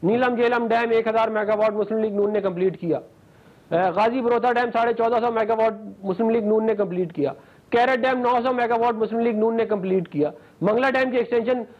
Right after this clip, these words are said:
साढ़े चौदह सौ मेगावाट मुस्लिम लीग नून ने कंप्लीट की। और इंशाल्लाह आगे, अगले साल जो है इंशाल्लाह हम first phase में दासू डैम को कंप्लीट करेंगे। ना इन्होंने दासू डैम शुरू किया, ना इनका इसके अंदर कोई contribution है, उसका credit ले रहे हैं। ये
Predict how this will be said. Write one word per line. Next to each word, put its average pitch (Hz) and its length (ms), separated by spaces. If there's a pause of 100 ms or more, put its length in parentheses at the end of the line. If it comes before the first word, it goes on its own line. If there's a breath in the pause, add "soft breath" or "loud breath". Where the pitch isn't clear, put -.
(140)
साढ़े 233 200
चौदह 240 240
सौ 254 100
मेगावाट 240 360
मुस्लिम 247 240
लीग 240 140
नून 254 140
ने 254 120
कंप्लीट 190 380
की। 120 160 (240 loud breath)
और 214 120
इंशाल्लाह 240 420
आगे, 233 140 (480 loud breath)
अगले 226 220
साल 247 340 (420)
जो 185 140
है 240 140
इंशाल्लाह 226 380
हम 226 100 (280)
first 247 240
phase 233 220
में 233 160
दासू 196 240
डैम 202 200
को 196 60
कंप्लीट 165 360
करेंगे। 139 380 (300 loud breath)
ना 233 140
इन्होंने 262 280
दासू 226 240
डैम 233 180
शुरू 233 220
किया, 240 180
ना 240 120
इनका 233 220
इसके 226 140
अंदर 220 140
कोई 214 100
contribution 208 540
है, 240 120 (260 loud breath)
उसका 220 220
credit 226 300
ले 185 160
रहे 170 100
हैं। 175 60 (360 soft breath)
ये 226 260